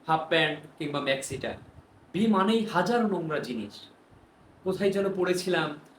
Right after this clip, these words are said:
পৃথিবীর সবচেয়ে জঘন্যতম কথা স্বামী স্ত্রীর মধ্যে হয় এবং সবচেয়ে সুন্দরতম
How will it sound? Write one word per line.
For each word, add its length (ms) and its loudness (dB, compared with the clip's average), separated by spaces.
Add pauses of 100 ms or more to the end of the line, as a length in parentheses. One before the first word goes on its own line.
(200)
পৃথিবীর 420 0
সবচেয়ে 760 2 (360)
জঘন্যতম 600 2 (160)
কথা 360 -4 (280)
স্বামী 320 -2
স্ত্রীর 380 -8
মধ্যে 260 -8
হয় 240 -2 (300)
এবং 200 -4
সবচেয়ে 580 -2
সুন্দরতম 640 -2